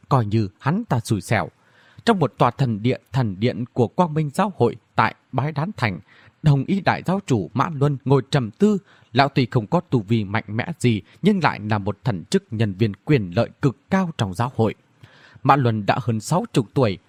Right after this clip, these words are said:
tóc đã ngả bạc. Quang Minh Thần mà lão ta trung thành khác nhiều so với Quang Minh Thần đã chết lâu năm mà lão giáo hoàng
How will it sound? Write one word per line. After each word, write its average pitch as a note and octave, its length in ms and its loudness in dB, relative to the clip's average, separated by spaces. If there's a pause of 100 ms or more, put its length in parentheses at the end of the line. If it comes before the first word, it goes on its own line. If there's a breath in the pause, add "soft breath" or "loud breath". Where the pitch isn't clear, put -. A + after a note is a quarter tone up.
(100)
tóc E3+ 180 -2
đã D3+ 180 0
ngả A2+ 280 -4
bạc. G#2 200 2 (400 soft breath)
Quang A#2 400 4
Minh A2+ 180 0
Thần F#2 320 -2 (180)
mà A#2+ 200 4
lão C3 200 0
ta D#3+ 220 0 (140)
trung D3 260 0
thành G2+ 280 -4 (840)
khác A3 140 2
nhiều C3 300 2
so F#3+ 160 0
với F#3+ 140 -2
Quang F#3 240 -2
Minh E3+ 240 0
Thần F#2+ 240 -4
đã G2+ 260 -2
chết A3 320 -2
lâu A2 200 2
năm A2+ 260 -2 (220 soft breath)
mà B2+ 100 4
lão B2 200 0
giáo F3+ 320 -2
hoàng E2+ 260 -2